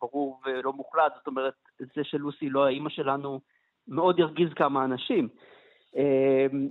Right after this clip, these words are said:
אבל לאורך השנים התגלו עוד כל מיני מאובנים, וחלקם,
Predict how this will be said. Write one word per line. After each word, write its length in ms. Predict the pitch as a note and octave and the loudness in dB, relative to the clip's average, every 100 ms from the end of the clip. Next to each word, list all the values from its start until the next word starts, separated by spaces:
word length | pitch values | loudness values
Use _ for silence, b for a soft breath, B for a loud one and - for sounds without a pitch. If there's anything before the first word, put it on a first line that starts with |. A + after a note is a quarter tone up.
| - | -2
אבל 580 | C#3+ C#3 D#3 C#3+ D3 C#3 - - | -4 2 2 2 0 -2 -6 0
לאורך 220 | F3+ - | 2 2
השנים 280 | A#3+ A#3 A3 | 0 0 2
התגלו 260 | E3+ F3 | 4 4
עוד 160 | G3+ G3 | 4 4
כל 140 | A#3 | 4
מיני 140 | F#3+ F3 | 4 4
מאובנים, 500 | E3+ D#3+ C#3 D#3+ F3+ | 2 2 2 2 2
וחלקם, 560 | D#3 C#3+ D3 G#3 A3 | 0 -2 2 2 2